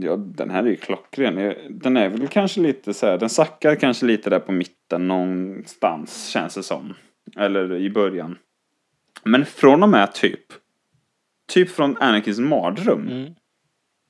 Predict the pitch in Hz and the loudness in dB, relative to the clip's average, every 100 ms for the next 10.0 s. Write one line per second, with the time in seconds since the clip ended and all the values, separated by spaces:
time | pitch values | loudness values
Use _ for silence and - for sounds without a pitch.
0 | _ _ _ _ _ _ _ _ _ _ | _ _ _ _ _ _ _ _ _ _
1 | _ _ - 156 156 143 120 110 110 107 | _ _ -4 -2 4 8 8 8 6 4
2 | 107 - - 113 117 120 117 107 - 113 | 2 -4 -10 -10 -2 -2 0 -2 0 0
3 | 101 104 113 110 95 104 107 95 90 95 | 2 0 0 0 0 2 2 0 -2 -2
4 | 110 101 - 87 - - 110 104 - _ | 0 -2 -4 -6 -6 -2 -2 -2 -8 _
5 | _ - 107 101 98 92 90 - - - | _ -2 0 2 2 2 0 -6 -12 -10
6 | 101 98 92 95 101 90 87 - - 123 | -8 -8 -8 -4 -2 -2 -4 -6 0 2
7 | 95 95 98 92 90 101 139 - 95 - | 2 0 2 2 0 0 2 0 -4 -14
8 | - - - 127 113 - 104 110 127 117 | -2 0 4 2 0 -6 -2 0 2 0
9 | 120 92 95 92 85 85 87 85 82 80 | 0 0 0 0 0 -4 -6 -8 -6 -6